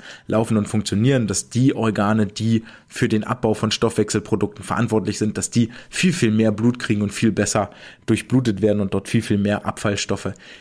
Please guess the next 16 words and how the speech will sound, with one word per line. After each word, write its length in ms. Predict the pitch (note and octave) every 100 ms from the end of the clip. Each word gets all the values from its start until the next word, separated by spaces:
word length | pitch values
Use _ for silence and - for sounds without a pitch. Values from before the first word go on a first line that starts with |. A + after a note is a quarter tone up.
| -
hinkommen. 540 | D3 D#3 - G2 F#2+ -
<clears throat> 80 | - - - - -
Das 160 | - D#3+
ist 160 | E3
der 100 | C#3
Grund, 240 | B2 D3+ C#3+
weshalb 320 | A#2+ B2 A#2+
wir 80 | A2
dort, 320 | A2+ B2 B2 - - - _ - - - -
weshalb 300 | - B2 A#2+
der 100 | A2+
Laktatwert 640 | G2 G2 - C#3 D3 B2 -
so 180 | A2 A#2
extrem 580 | - - - A#2 A#2 - - -
schnell 420 | - A2+ G#2+ -
absinkt. 560 | - - F#2+ F#2+ F#2+